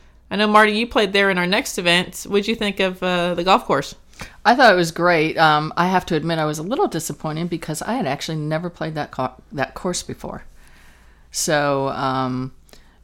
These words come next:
Speaker 2: it, I wanted to play the whole thing, and I didn't, I, I didn't, well, I kinda got a chance to, but we'll get to that later.
Speaker 1: <laughs>
Speaker 2: Um, I thought the course was just absolutely beautiful. It was in great shape, and, um, they ki-,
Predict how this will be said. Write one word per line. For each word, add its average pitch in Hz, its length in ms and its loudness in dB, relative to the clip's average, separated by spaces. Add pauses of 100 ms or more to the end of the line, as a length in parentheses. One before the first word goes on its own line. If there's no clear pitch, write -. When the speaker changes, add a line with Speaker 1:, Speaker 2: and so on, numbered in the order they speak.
Speaker 2:
it, 165 180 2
I 151 80 4
wanted 165 300 2
to 170 80 -2
play 165 240 -2
the 147 100 -2
whole 160 200 -4
thing, 185 640 -4
and 151 160 -6
I 147 60 -2
didn't, 165 380 -4
I, 147 340 -6
I 175 80 2
didn't, 254 340 0
well, 294 180 4
I 262 100 4
kinda 381 300 -2
got 135 200 -2
a 131 60 -4
chance - 340 -6
to, 143 120 -4
but 165 160 -8
we'll 226 100 -4
get 208 220 -6
to 175 100 -8
that 139 200 -6
later. 143 420 -2
Speaker 1:
<laughs> 240 60 6 (500)
Speaker 2:
Um, 160 460 0
I 214 100 6
thought 214 200 6
the 165 60 -2
course 160 300 -2
was 151 140 -6
just 147 240 -4
absolutely 165 420 0
beautiful. 147 600 -2
It 143 120 -6
was 135 160 -8
in 135 140 -6
great 151 320 -4
shape, 139 600 -4
and, 127 680 -2
um, 127 640 -4 (580)
they 151 160 0
ki-, 160 160 -6